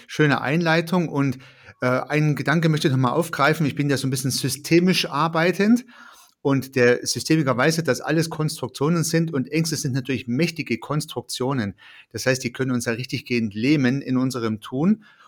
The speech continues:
Und deswegen ist es wirklich wichtig, sich mit den Ängsten auseinanderzusetzen und vielleicht auch seinen Ängsten zu stellen.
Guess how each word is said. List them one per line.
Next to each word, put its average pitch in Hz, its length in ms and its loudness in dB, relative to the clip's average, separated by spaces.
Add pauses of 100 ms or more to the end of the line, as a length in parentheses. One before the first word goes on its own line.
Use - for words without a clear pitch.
Und 123 160 -2
deswegen 143 240 -2
ist 143 80 -2
es 135 160 -6
wirklich 175 420 -6
wichtig, 180 300 -4
sich - 200 -10
mit 156 160 -4
den 135 240 0
Ängsten 156 360 -2
auseinanderzusetzen 156 840 -4
und 131 80 -4
vielleicht 135 260 -2
auch 131 80 -4
seinen 123 260 -2
Ängsten 160 440 -4
zu 120 100 -8
stellen. 151 400 0